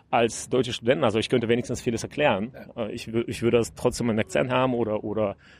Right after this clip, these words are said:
Speaker 1: ich würde Fehler machen, aber ich, ich, ich wusste, worum es geht. Und, äh,
Speaker 2: Du wusstest, warum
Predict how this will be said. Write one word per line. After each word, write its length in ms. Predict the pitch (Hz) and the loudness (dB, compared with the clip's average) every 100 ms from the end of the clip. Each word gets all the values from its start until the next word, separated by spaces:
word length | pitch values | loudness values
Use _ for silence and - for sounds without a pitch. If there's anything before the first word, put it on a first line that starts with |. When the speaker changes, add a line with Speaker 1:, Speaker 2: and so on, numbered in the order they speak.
| _ | _
Speaker 1:
ich 140 | - - | -16 -2
würde 440 | 110 110 107 107 | 2 4 4 2
Fehler 300 | - 131 139 | 2 2 2
machen, 240 | 123 123 120 | 2 -4 -2
aber 340 | 117 110 113 | 0 2 0
ich, 220 | - - | -2 -8
ich, 300 | - - - | -8 -8 -10
ich 260 | - - - | -8 -8 -2
wusste, 300 | 120 139 135 | 0 2 2
worum 160 | 117 117 | 2 0
es 80 | |
geht. 220 | - 151 - _ - - - - - _ - | 0 0 0 _ -20 -18 -18 -20 -20 _ -2
Und, 300 | 156 151 156 | 4 4 6
äh, 240 | 160 160 160 - | 6 8 6 2
Speaker 2:
Du 140 | 117 | -4
wusstest, 380 | 139 180 175 139 | -2 0 -2 4
warum 560 | 131 117 143 131 120 | 4 6 4 2 -2